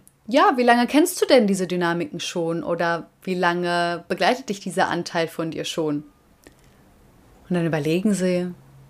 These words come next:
und meistens kommt dann so eine Antwort, „Ja, also eigentlich,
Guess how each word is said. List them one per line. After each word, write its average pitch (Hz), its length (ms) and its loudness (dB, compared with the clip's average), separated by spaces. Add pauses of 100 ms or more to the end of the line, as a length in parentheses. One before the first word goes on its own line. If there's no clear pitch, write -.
(760)
und 165 120 -4
meistens 196 420 0
kommt 277 200 2
dann 247 140 2
so 220 60 -2
eine 208 140 0
Antwort, 180 340 -4
„Ja, - 240 -6 (320)
also 160 220 -8
eigentlich, 262 580 -2